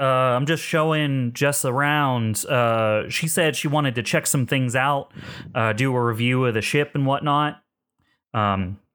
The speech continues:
and Jessica will step forward and just be like, "Oh, um, but before, um, you know, when, when Curry and R C were having that conversation, uh, about updating the ship,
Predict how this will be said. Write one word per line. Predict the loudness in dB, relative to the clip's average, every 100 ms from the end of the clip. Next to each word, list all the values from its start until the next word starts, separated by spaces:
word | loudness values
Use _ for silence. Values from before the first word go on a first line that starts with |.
| _
and | -2
Jessica | 0 0 0 0 0 -4 -8
will | -4
step | -2 -2
forward | -2 0 0
and | -2
just | -2
be | -2
like, | -4 -6 -16 -6
"Oh, | -2 0 0 -2 -2
um, | 0 0 -2 -4 _ _
but | -2 -2 -2
before, | -4 0 2 2 0 -2 -2
um, | 0 2 2 0 -2 -4 -6 _ _ _ _ _ _ -14 -6
you | -2
know, | 0 0
when, | 0 0 0 -2
when | 0 0 0
Curry | 0 0 2 0 0 -2 -2
and | 0 2 2 2 2 0 0
R | 0
C | 2 0 2 2
were | 2 0
having | 0 2 0
that | 0
conversation, | 0 0 0 0 -2 0 0 0 -2 -8 -20 -20 _
uh, | -2 0 2 0
about | 0 0 0 0
updating | -2 0 0 2 0
the |
ship, | 0 2 0 0